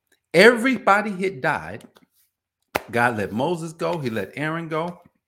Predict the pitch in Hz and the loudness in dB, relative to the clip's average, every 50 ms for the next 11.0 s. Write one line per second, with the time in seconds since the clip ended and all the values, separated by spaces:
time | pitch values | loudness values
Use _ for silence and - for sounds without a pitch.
0 | _ _ _ _ _ _ _ _ _ - _ - 143 143 135 131 117 104 - 143 | _ _ _ _ _ _ _ _ _ -20 _ -4 -2 0 0 -2 -2 -2 -4 -4
1 | 156 160 151 139 151 147 139 147 160 156 - 156 147 143 160 165 185 180 180 - | -4 -4 -2 -4 -6 -4 -4 -4 -4 -4 -6 -10 -6 -4 -4 -4 -4 -6 -10 -16
2 | - - _ 98 101 135 127 127 143 156 147 147 135 120 117 147 147 156 170 170 | -20 -20 _ -10 -6 -6 -4 -4 -6 -8 -8 -8 -10 -8 -6 -6 -6 -6 -6 -6
3 | - - - - 127 110 117 143 165 160 160 - 135 113 - - - - - - | -8 -10 -8 -8 -10 -10 -8 -10 -10 -10 -10 -10 -10 -10 -10 -12 -14 -20 -20 -20
4 | - _ 101 143 147 156 175 180 - 160 143 135 127 123 131 147 139 139 - 135 | -20 _ 0 2 4 4 2 0 -4 -6 -6 -6 -6 -6 -6 -8 -8 -6 -8 -8
5 | 123 127 - 147 165 175 160 123 90 - _ _ _ _ - - _ 110 107 147 | -6 -6 -6 -6 -6 -8 -10 -12 -14 -18 _ _ _ _ -20 -20 _ -2 2 4
6 | 147 170 190 180 - 175 147 139 139 143 123 127 139 151 147 147 147 - - - | 4 4 2 0 -4 -4 -4 -2 -4 -6 -6 -6 -6 -4 -4 -6 -6 -10 -20 -20
7 | _ - 135 131 139 139 139 131 - - _ _ _ _ _ _ _ 135 143 135 | _ -2 0 0 0 0 -2 -4 -6 -12 _ _ _ _ _ _ _ _ -4 -4
8 | 139 131 135 147 143 - 120 131 135 131 123 113 107 151 160 156 139 151 156 151 | -2 -2 -2 -4 -6 -8 -10 -8 -8 -8 -10 -10 -6 -4 -4 0 0 -2 -2 -2
9 | - 147 135 113 135 196 240 233 - - - _ _ _ - - - - _ _ | -4 -6 -4 2 2 2 2 2 -4 -10 -16 _ _ _ -20 -20 -20 -20 _ _
10 | _ 320 277 240 - - 220 185 - 151 147 147 143 135 143 151 151 143 - - | _ -6 -6 -6 -10 -12 -12 -4 0 2 2 2 0 -2 -2 -4 -4 -4 -4 -10